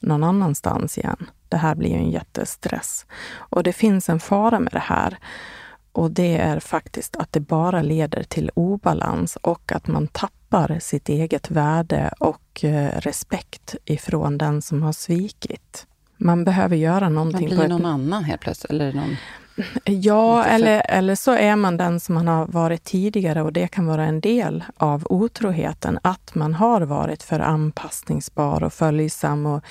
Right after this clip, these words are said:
Speaker 1: inte sett till sina egna behov.
Speaker 2: Mm.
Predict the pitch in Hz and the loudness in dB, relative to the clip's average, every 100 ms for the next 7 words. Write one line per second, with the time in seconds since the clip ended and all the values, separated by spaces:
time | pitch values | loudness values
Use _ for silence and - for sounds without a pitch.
0 | - - - 180 151 - 254 - - - | -20 -4 0 2 2 2 2 2 -4 -4
1 | 135 - 143 131 135 143 165 85 165 165 | -6 -4 -2 0 -2 -2 -2 -2 -2 -2
2 | 60 175 175 151 | -2 -2 -2 -2